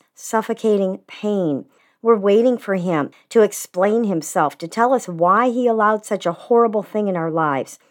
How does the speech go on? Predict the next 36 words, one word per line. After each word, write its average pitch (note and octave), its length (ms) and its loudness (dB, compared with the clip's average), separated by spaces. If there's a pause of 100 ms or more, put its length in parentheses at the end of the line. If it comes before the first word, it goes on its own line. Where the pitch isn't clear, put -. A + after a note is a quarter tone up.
(160)
We're G#3+ 180 4
waiting G3+ 400 4
for A#3 140 0
him G#3+ 320 2 (240)
to G#3 160 0
reunite G#3 800 0
us - 260 -2 (220)
with G3 300 2
our F3+ 140 2
children. F#3 580 -2 (500)
And G#3 180 0
that A#3 340 4
brings A#3+ 380 0
me A#3+ 120 0
to - 140 -4
the B3+ 140 4
word F3 400 4
we F#3 140 2
will F#3+ 120 -2
be F#3 140 -6
talking B3 500 -2
about E3 460 0
this F3 220 -2
first F#3 400 -2
week F3+ 180 -4
of F#3+ 80 -6 (100)
Advent. E3+ 640 -2 (340)
We G#3+ 300 2
can C4 300 0
wait E3 400 0
with F3 400 0 (100)
hope. - 640 -2 (360)
First C4+ 380 0
Thessalonians G3 800 0
four F#3+ 240 2
thirteen F#3+ 840 0